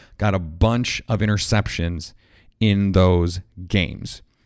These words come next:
You hold the ball, the pressure comes, and you throw off target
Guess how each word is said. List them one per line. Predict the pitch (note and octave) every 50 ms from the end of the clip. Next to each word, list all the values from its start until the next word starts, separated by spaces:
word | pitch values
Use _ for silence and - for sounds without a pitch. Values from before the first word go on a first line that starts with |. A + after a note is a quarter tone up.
| _ -
You | F#2+ F#2
hold | D2+ G2 B2 C#3+ C#3+
the | C#3+
ball, | A#2 - A#2+ A2+ A2+ A2 G#2+ G2
the | G2+ -
pressure | - B2 A#2 A#2+ - C3
comes, | A2 - - G#2+ A2 G#2 G#2 F#2+ - - - - - _ - -
and | G#2+ G#2 G2
you | G2
throw | G2 - G2+ F#2+ F#2
off | - A2 A#2 B2+ -
target | - A2+ A2+ G#2+ G2+ G#2+ G#2